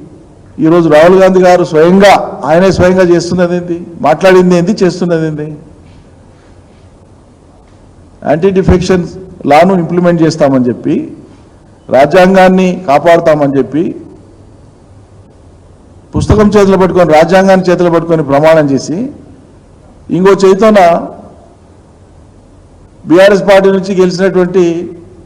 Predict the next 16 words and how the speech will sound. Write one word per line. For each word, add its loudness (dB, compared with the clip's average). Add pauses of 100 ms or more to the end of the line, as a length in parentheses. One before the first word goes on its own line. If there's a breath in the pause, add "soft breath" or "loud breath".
మాజీ 0
స్పీకర్ -4
పోచారం 0
శ్రీనివాసరెడ్డి -2
గారిని -2 (1400)
ఈ -4
చేతిలో 0
ఒక -2
రాజ్యాంగం 2
పట్టుకొని, -2
ఈ -2
చేతితోన 0
కరచాలనం 0
చేస్తున్నాడు -12
రాహుల్ -6
గాంధీ. -12